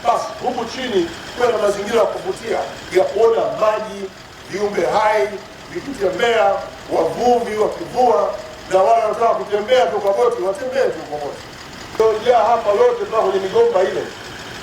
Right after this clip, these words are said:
hili ni gugumaji. Kwa hiyo mitambo ile mikubwa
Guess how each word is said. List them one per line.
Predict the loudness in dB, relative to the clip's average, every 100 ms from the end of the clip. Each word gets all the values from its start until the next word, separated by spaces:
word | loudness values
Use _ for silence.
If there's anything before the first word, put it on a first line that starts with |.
| -10 -4
hili | -2 2
ni | 2
gugumaji. | 0 2 2 2 0 -10 -12 -12 -12 -12 0
Kwa | 2
hiyo | 2 0
mitambo | 0 0 2 2
ile | 2
mikubwa | 0 -2 -2 2 0